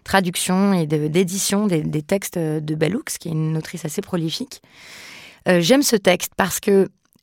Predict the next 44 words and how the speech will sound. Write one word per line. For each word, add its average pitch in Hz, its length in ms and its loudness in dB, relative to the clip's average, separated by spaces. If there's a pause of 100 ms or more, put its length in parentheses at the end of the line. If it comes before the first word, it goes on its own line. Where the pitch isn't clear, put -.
vous 180 160 0
n'avez 220 200 6
pas 240 120 0
besoin 208 580 4
d'avoir 185 440 2
des 180 80 -2
grandes 196 200 0
connaissances 180 680 0 (440)
avant 185 240 2
de 175 80 2
le 160 60 2
lire. 226 380 4
Comme 190 180 -2
toujours 220 200 0
avec 170 240 4
Bell 180 240 2
Hooks, 196 340 -4
elle 170 180 -2
parle, 190 400 2 (500)
euh, 165 140 0
elle 165 100 2
écrit 226 300 2
de 190 100 2
façon, 190 420 0
euh, 160 260 2
très 226 200 0
sincère, 196 640 0 (720)
en, 180 580 2 (160)
en 190 100 2
n'omettant 247 380 4
pas 208 240 0 (140)
des 185 180 0
questions 196 340 -2
difficiles, 190 720 -4 (480)
euh, 175 320 4
en 208 100 2
se 226 120 2
posant 214 260 4
des 196 100 2
questions 185 400 -2
en 214 140 2
apparence, 180 680 0
euh, 165 380 -2
simples. - 540 -6